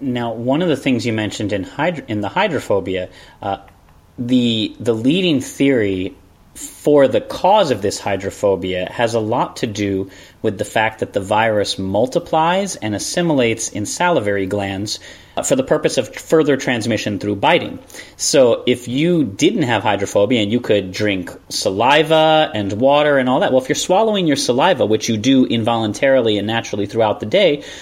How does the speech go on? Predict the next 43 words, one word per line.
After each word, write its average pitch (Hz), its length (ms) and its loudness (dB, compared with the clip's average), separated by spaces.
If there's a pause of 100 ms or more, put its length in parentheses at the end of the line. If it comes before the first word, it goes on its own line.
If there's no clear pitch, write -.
(140)
the 147 80 0
virus 202 380 0
is 151 80 -2
going 160 280 2
into 151 220 0
your 131 120 2
stomach 190 440 -2
where 147 100 2
your 139 140 2
stomach 147 380 -2
acid 120 320 -2
will 117 120 0
kill 165 260 0
it. - 140 -6 (300)
So - 180 0
this 147 180 0
hydrophobia 190 800 2
is 120 200 -2
the 123 80 2
virus 131 500 2
hijacking 143 680 0
your 110 200 -2
own 147 300 2
body 120 480 2 (320)
to 120 340 2
prevent 120 520 0
you 135 100 2
from 120 180 -2
getting 104 460 2
any 156 240 0
kind 147 300 2
of 110 120 0
fluid, 120 720 2 (540)
and 127 240 2
therefore 135 800 4
the 113 100 0
saliva 113 480 2
gets 98 320 -2
out. 95 240 -2
So 120 100 0
that's 139 260 0
sort 165 260 4
of 135 200 2